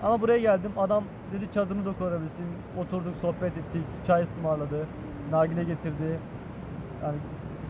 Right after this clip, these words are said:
elektrik verdi. Kesinlikle buraya, hatta ben birazdan yemek yapacağım. Düşün, lokantadayım. Ee,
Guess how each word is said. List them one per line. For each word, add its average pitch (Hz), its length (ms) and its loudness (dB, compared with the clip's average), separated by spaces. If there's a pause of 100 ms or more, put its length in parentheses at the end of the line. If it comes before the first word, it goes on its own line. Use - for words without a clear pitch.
(380)
elektrik 185 520 2
verdi. 165 400 4 (920)
Kesinlikle 185 560 -2
buraya, 180 220 0 (200)
hatta 190 280 6
ben 202 140 6
birazdan 208 240 4
yemek 185 400 2
yapacağım. 160 340 0
Düşün, 185 180 -2
lokantadayım. 196 680 4 (760)
Ee, 151 200 2